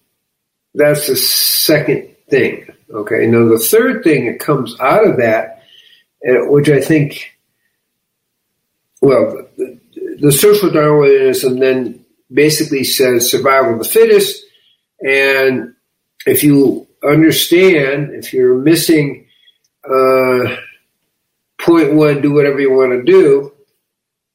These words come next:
and point two, no morals or ethics, except what you make up, then point three says, "We're the elite class."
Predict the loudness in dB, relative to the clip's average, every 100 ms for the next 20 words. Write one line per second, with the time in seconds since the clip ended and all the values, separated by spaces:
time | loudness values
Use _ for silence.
0 | _ _ -20 -20 _ -4 -4 0 2 2
1 | 0 0 4 2 2 2 2 4 4 0
2 | -2 0 0 0 -2 -4 -10 -14 _ _
3 | _ _ _ _ -4 -2 0 0 2 0
4 | 0 0 0 2 2 0 -4 -16 _ _
5 | _ _ _ _ -4 -4 0 0 0 0
6 | 2 2 2 0 0 0 2 2 4 2
7 | 0 0 0 0 -4 -6 0 0 0 -4
8 | -8 -14 -14 -18